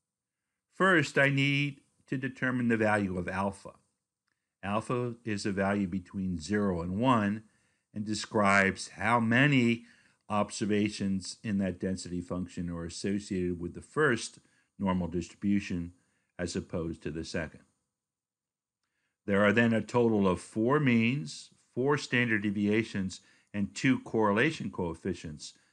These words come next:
that also need to be estimated. Back in stack graphics nineteen,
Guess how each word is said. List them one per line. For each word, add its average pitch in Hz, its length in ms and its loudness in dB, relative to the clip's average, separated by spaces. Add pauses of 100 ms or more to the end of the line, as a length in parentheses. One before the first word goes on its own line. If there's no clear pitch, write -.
(140)
that 95 140 0
also 101 400 4
need 82 260 -8
to 78 60 -10
be 78 200 -10
estimated. 69 460 -20 (3250)
Back 180 260 2
in 123 120 0
stack 113 340 -2
graphics 101 460 -2
nineteen, 98 760 -2